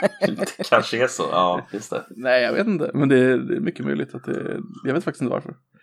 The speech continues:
Speaker 2: Nej, inte jag heller.
Speaker 1: Det, det är väl att de behöver något som starkt som bygger upp, liksom.
Speaker 2: Mm.
Speaker 1: Men
Speaker 2: Nej.
Speaker 1: Fernet, <clears throat> Bianca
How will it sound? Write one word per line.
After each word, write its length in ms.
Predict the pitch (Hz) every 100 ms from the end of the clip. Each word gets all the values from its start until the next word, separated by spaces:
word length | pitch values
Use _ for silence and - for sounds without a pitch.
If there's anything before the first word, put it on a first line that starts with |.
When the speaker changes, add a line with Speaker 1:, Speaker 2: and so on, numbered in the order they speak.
| _ - _ _ _ _ _ - - - -
Speaker 2:
Nej, 80 | 113
inte 140 | 117
jag 80 | 117
heller. 200 | 117 98
Speaker 1:
Det, 960 | 98 117 - - - - - - - 139
det 60 |
är 40 | 147
väl 60 |
att 60 | 143
de 100 | 135
behöver 180 | 135 120
något 120 | 117
som 320 | 113 113 113 - _ _ _ _ _ _ _ - - -
starkt 320 | 127 117 117
som 120 | 120
bygger 240 | 110 110 120
upp, 160 | 127
liksom. 220 | 123 - 131 - -
Speaker 2:
Mm. 280 | 110 104 98 98 _ _ _ _ - - - - - - - - -
Speaker 1:
Men 80 | -
Speaker 2:
Nej. 100 | 131
Speaker 1:
Fernet, 580 | 131 - 135 120 127 170 - - -
<clears throat> 320 | - 139 131
Bianca 520 | 147 147 113 131 117